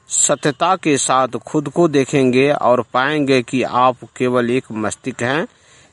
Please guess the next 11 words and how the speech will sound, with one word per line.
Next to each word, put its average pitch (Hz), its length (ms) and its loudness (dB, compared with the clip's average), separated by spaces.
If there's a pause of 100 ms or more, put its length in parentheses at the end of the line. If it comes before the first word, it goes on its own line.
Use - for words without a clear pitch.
(140)
जिसके 170 360 0
भीतर 131 360 0
हजार 120 420 0
तरह 117 300 -2
के 113 180 -4
राय, 110 340 0
मशवरे 110 600 -2
और 107 280 -2
सुझाव 110 500 -2
मौजूद 101 500 -8
हैं 107 260 -4